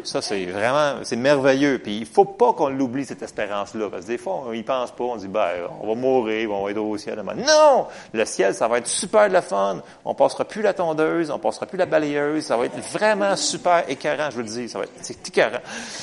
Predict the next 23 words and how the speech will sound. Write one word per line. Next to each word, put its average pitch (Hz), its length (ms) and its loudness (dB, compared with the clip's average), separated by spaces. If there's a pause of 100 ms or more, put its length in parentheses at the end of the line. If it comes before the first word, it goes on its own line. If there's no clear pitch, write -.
(300)
Mais, 294 420 6 (400)
en 123 100 -4
attendant, 175 640 4
on 160 100 2
est 214 180 0
ici. 101 260 -6 (400)
OK ? - 180 -4 (1080)
Mais, 160 520 -2 (640)
il 104 100 -10
nous 113 200 -4
a 131 80 4
pas 220 260 0
laissé 180 640 -4 (140)
sans, 170 460 -6 (420)
euh, 87 240 -4
provision, 147 680 -2
sans, 160 540 -6 (260)
euh, 95 160 -8
outils, 170 460 -6
sans 131 240 -6
choses 175 320 -2
pour - 200 -10
faire 160 460 -4